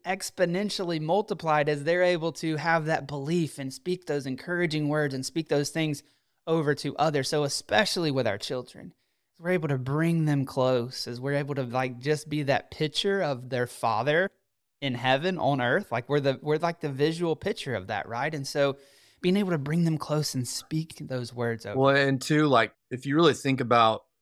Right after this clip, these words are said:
Speaker 2: how powerful it really is, I started a book recently, and this guy had a really rough childhood, and he got in trouble, and he went to jail, and the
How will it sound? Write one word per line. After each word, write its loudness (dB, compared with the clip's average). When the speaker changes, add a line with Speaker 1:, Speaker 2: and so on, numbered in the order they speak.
Speaker 2:
how 2
powerful 4
it -2
really -2
is, -10
I 8
started 6
a 0
book 2
recently, -4
and -2
this -6
guy 4
had 2
a 2
really 2
rough 2
childhood, 6
and -2
he 2
got 6
in -6
trouble, 4
and 2
he -4
went -6
to -16
jail, 6
and -4
the -4